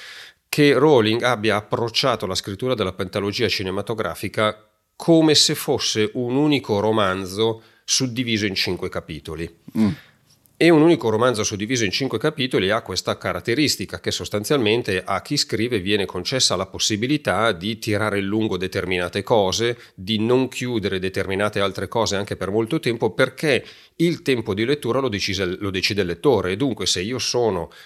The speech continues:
Speaker 1: incuriosito dal sapere come va a finire la storia, il come va a finire uno degli elementi principali della narrazione,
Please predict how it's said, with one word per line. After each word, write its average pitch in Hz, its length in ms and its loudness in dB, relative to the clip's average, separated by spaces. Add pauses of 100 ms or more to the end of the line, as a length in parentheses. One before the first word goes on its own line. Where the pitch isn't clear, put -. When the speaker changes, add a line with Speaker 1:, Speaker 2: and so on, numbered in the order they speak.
Speaker 1:
incuriosito 117 920 -2 (420)
dal 98 500 2
sapere 127 320 2
come 95 280 -4
va 95 100 -4
a 92 60 -8
finire 113 420 -2
la 80 100 -6
storia, 85 500 -2
il 80 100 -8
come 87 200 -6
va 87 100 -4
a 90 40 -6
finire 98 320 0
uno 98 160 0
degli 85 160 -4
elementi 87 320 -6
principali 87 560 -6
della 85 180 -4
narrazione, 101 720 -2